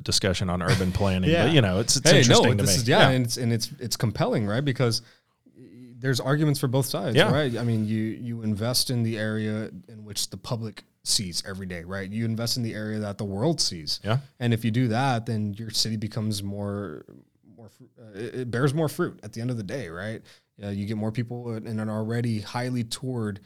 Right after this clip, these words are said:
Speaker 2: city having more fun, having more options, and that attracts more economic development.
Speaker 1: Mm-hmm.
Speaker 2: Um, but it's just as important,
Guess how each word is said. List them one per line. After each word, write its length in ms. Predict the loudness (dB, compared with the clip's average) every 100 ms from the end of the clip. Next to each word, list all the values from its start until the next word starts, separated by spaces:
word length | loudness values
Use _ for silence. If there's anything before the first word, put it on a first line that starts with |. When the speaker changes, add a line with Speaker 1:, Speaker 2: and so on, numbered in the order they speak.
| _
Speaker 2:
city 480 | 0 0 0 -2 -6 _ _ _ _
having 300 | -2 0 0
more 400 | 0 -2 -2 -4
fun, 400 | -6 -4 -2 -2
having 360 | -2 -4 -2 0
more 200 | -2 -4
options, 600 | -6 -6 -4 -2 -2 -4 -8 _ _ -4
and 320 | 0 2 2
that 140 | 0 -4 -10
attracts 460 | -8 -6 -4 -6 -6
more 160 | -6
economic 420 | -6 -6 -4 -4
development. 460 | -4 -6 -4 -6 -8 -6
Speaker 1:
Mm-hmm. 400 | -4 0 -2 0
Speaker 2:
Um, 420 | 0 0 -2 -6 -6
but 120 | -4
it's 140 | -2
just 200 | 0 0
as 100 | 0
important, 400 | -2 -6 -8 -10